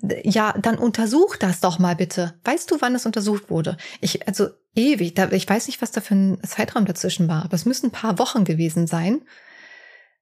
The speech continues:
Und da kam sie wohl, das habe ich jetzt alles nicht mit drauf ge-, ich hätte, hätte noch so viel Einzelheiten, aber ich wollte nichts Verwirrendes noch mit rein-, reinbringen. Sie war wohl im Krankenhaus.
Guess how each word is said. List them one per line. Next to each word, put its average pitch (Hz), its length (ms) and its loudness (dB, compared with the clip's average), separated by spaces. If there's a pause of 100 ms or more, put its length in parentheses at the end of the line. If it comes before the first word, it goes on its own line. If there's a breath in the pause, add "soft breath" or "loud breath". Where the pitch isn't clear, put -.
(220)
Und 220 380 4 (140)
da 190 320 2
kam 208 500 2
sie 220 460 4 (120)
wohl, 220 520 2
das - 160 -6
habe 214 80 2
ich - 40 0
jetzt - 140 -4
alles 220 260 0
nicht 214 280 0
mit 196 160 2
drauf 175 180 0
ge-, - 140 -2
ich 175 160 -2
hätte, 185 140 -2
hätte 208 200 -2
noch 233 80 -2
so 294 220 0
viel 269 360 -2
Einzelheiten, 202 540 0
aber 185 80 2
ich - 160 -2
wollte 220 240 0
nichts - 560 -4 (140)
Verwirrendes 185 600 2
noch 165 100 4
mit 160 220 2
rein-, - 220 -4
reinbringen. 165 460 0 (480 loud breath)
Sie 214 240 6
war 269 240 4
wohl 285 120 4
im 233 140 4
Krankenhaus. 175 1040 4